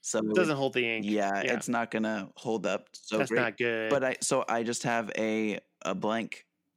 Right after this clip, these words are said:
Speaker 1: sketch cover. It has a black border around it, but that's, that's about it. But I have that. <laughs> That's, but I do wanna
Speaker 2: Probably with a Sharpie.
Speaker 1: Yeah, maybe. I do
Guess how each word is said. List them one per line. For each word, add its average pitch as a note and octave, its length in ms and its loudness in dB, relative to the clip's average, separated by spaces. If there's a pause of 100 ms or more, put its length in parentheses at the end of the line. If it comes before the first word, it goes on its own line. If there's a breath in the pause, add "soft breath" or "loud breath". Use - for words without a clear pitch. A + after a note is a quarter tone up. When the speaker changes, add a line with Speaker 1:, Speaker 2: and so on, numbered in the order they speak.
(100)
Speaker 1:
sketch - 300 -2
cover. A#2+ 140 2
It A#2 40 4
has A2+ 120 2
a G#2+ 60 0
black A2 320 0
border A2+ 460 0
around A#2 320 -2
it, B2+ 180 -6
but G#2 100 -2
that's, A2 320 -2
that's A2+ 220 -2
about A2+ 260 0
it. - 160 -2
But A#2 140 -2
I C3+ 60 0
have C#3+ 180 -2
that. D3 340 0 (220)
<laughs> - 300 -10
That's, G#2+ 460 -4 (120)
but C3+ 120 2
I B2 120 2
do B2+ 200 2
wanna C3 220 2
Speaker 2:
Probably F4 200 4
with D3 140 2
a C3 40 4
Sharpie. C3 640 2
Speaker 1:
Yeah, A#2+ 360 2
maybe. G#2+ 460 0 (220 loud breath)
I B2 120 0
do D3 640 -2